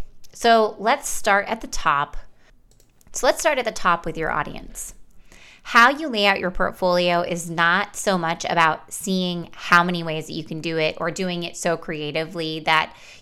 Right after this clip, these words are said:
you're just gonna blow people away. You might actually just blow their minds and blow them right off your site because they might not know how to use it if you get too creative with it. It's more about crafting it to make sure that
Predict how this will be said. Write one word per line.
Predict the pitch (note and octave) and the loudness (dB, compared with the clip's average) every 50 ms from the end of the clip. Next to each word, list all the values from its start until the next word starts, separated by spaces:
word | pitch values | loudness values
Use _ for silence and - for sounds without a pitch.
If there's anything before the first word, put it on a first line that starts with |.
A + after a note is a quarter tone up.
| - | -4
you're | - F3 E3+ | -2 -2 0
just | F3 E3 - - | 0 -2 -4 -4
gonna | F#3 E3+ E3 | -2 -2 -2
blow | C#3 D#3+ D3+ D3+ D3 | 0 0 0 0 0
people | - - E3 - - D3+ | -2 -6 -6 -4 -2 -2
away. | D3 C#3+ D3+ D3 D3 D#3 | 0 0 0 0 0 0
You | D#3+ E3 G3 G#3+ | 0 0 0 2
might | B3+ C#4+ C#4 | 2 4 4
actually | B3+ A3+ G3+ - - F3 E3 | 4 4 2 2 -2 -4 -4
just | D#3 F3 D#3 - | -4 -6 -8 -6
blow | - D#3 D#3+ | -2 0 0
their | D#3 D#3+ D3+ | 0 0 -2
minds | D3 D3+ D3 D3 D3+ D#3+ E3 D#3 | -2 -2 -2 -2 -4 -4 -6 -8
and | D3+ D3+ | -8 -6
blow | C#3 D#3+ D#3 | -2 0 0
them | D3+ D3+ D3 D3 | 0 0 -2 -2
right | D3 D3+ D3 | -2 0 2
off | D#3 D3+ D3 - | 2 0 0 -2
your | D#3+ D3+ | -6 -6
site | - D3+ D3+ D3+ E3 E3+ - - | -4 -2 -2 -2 -2 -6 -8 -10
because | E3+ D#3+ - F3 E3 D#3+ | -10 -6 -4 -4 -4 -4
they | - E3+ | -4 -2
might | D#3+ E3 D#3+ E3 - | 0 0 0 0 -2
not | D#3 D#3+ D#3+ | -6 -6 -4
know | E3 D#3+ | -4 -4
how | D#3+ D#3+ D#3 | -2 -2 -2
to | D3+ | -4
use | D3 C#3+ D3+ D#3 D#3 D#3+ | -4 -6 -6 -6 -6 -6
it | G3+ G3+ - | -6 -6 -8
if | - - | -12 -12
you | A3 F#3 | -10 -6
get | - - F#3 | -6 -6 -4
too | - G#3 F#3+ | -4 -4 -6
creative | F#3+ - G#3 F#3+ F#3 F#3 F#3+ F#3+ F#3+ | -6 -4 -4 -2 -2 -2 -2 -4 -8
with | A#3+ A3+ - | -6 -4 -2
it. | A3 A3+ A3 - - - - _ _ _ _ _ _ _ _ _ _ _ _ - | -2 -2 -2 -4 -12 -20 -20 _ _ _ _ _ _ _ _ _ _ _ _ -8
It's | - G#3+ G3+ - G3+ | -6 -6 -6 -6 -8
more | G3+ A3 B3 C#4 | -8 -6 -4 -4
about | C#4+ A#3 A3 G3+ F#3 - - - | -2 -2 0 -2 -2 -2 -6 -6
crafting | - - D#3+ D#3 D3+ - - A3+ G#3+ A3 | -2 0 2 2 2 0 -4 -8 -6 -4
it | A3+ A3+ A3+ - - - | -4 -4 -6 -8 -10 -12
to | - - | -10 -8
make | F#3+ F#3 F3 E3+ - - | -6 -6 -6 -8 -10 -10
sure | - - - - E3+ E3 E3 E3 F3 F#3 G#3 A3 A#3 - - - - - - - _ _ _ - | -12 -8 -4 -2 -2 -2 -2 -4 -4 -4 -6 -6 -8 -12 -18 -20 -20 -20 -20 -20 _ _ _ -6
that | E3+ G3 G3+ F#3+ F#3 F3+ F3 - | 0 2 4 4 4 2 0 -2